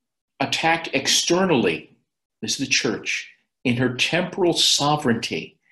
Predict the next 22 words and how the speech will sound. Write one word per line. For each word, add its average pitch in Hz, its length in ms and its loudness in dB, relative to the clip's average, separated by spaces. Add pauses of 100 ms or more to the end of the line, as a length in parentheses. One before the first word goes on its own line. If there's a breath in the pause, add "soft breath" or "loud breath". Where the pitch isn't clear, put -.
(220 soft breath)
to - 100 -10
leave 143 320 0
her 165 160 -2
at 117 220 -4
the 110 80 2
whim 139 360 0
of 117 140 -4
political 120 440 -2
powers 117 540 -4
hostile 127 760 -8
to - 160 -14
her. - 300 -16 (680 loud breath)
So 135 220 0
her 135 200 -2
influence - 920 -4
in 117 100 -6
the - 100 -8
temporal 135 680 -6
realm 73 380 -12 (640)
was 196 300 -6
cut 135 240 -6
off, - 580 -6